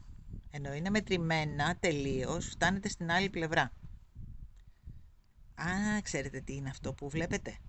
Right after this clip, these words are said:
Δεν είναι εκείνο, είναι τούτο εδώ που μαδάει. Σταθείτε να το κόψουμε, γιατί και κανονικά πρέπει να το κάψουμε και στην άκρη, γιατί αυτό, άμα το πολύ ταλαιπωρήσουμε, αρχίζει να μαδάει.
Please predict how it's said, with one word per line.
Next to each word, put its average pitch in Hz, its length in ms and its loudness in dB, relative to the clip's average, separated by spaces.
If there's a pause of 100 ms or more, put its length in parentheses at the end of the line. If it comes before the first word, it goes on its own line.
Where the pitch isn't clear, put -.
(140)
Δεν 160 280 -2
είναι 220 160 6
εκείνο, - 420 -2
είναι 170 160 -2
τούτο 190 300 -2
εδώ 190 200 2
που 185 80 -6
μαδάει. 175 460 10 (1300)
Σταθείτε - 360 -6
να 170 120 -2
το 160 120 -4
κόψουμε, 160 540 -2
γιατί 160 400 -2 (260)
και 139 220 -4
κανονικά 143 540 -2
πρέπει 180 180 0
να 190 80 0
το 156 120 -2
κάψουμε 165 520 6
και - 100 -8
στην 139 240 -4
άκρη, 160 460 0 (480)
γιατί 147 200 0
αυτό, 139 200 2
άμα 190 180 4
το 170 100 0
πολύ 143 480 0
ταλαιπωρήσουμε, 143 1040 0
αρχίζει 175 360 -4
να 180 100 2
μαδάει. 151 360 4